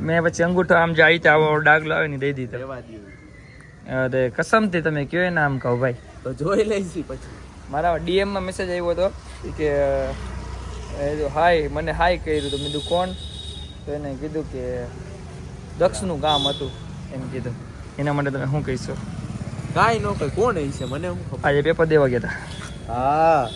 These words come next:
Speaker 1: કેટલા આમ કોનો ફોન આવ્યો?
Speaker 2: ઘરેથી આવ્યો.
Speaker 1: તો વાંધો નહીં. વાત કર લે. હું કઈ ના નહીં પાડું કઈ વાત કરવાની.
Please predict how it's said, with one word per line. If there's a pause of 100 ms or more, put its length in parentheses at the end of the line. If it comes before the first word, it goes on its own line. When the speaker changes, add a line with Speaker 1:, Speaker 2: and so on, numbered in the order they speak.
(240)
Speaker 1:
કેટલા (200)
આમ
કોનો
ફોન
આવ્યો? (220)
Speaker 2:
ઘરેથી
આવ્યો. (280)
Speaker 1:
તો
વાંધો
નહીં.
વાત
કર
લે. (1040)
હું
કઈ
ના
નહીં
પાડું
કઈ
વાત
કરવાની.